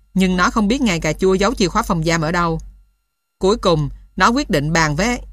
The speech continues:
anh Đào. Như các bạn biết đấy, vẫn đang còn ốm và cứ ấm ức, khóc hoài. Nhưng khi vừa nghe thấy dâu tây kể lại sự việc đã qua,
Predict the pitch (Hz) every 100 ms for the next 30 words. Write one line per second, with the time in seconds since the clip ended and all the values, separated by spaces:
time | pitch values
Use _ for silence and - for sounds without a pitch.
0 | - 190 208 170 156 135 - - _ _
1 | _ - 175 165 220 220 123 147 202 180
2 | 165 214 - - - - 160 190 269 311
3 | 190 190 185 156 131 156 156 214 294 -
4 | _ _ - 151 165 156 151 - - _
5 | 233 277 294 311 - - - _ - 349
6 | 359 - 180 170 151 - - _ _ _
7 | _ _ 180 196 196 180 196 175 165 156
8 | 160 170 185 240 208 180 175 165 - 147
9 | 196 180 143 160 151 147 139 - 147 165
10 | 202 180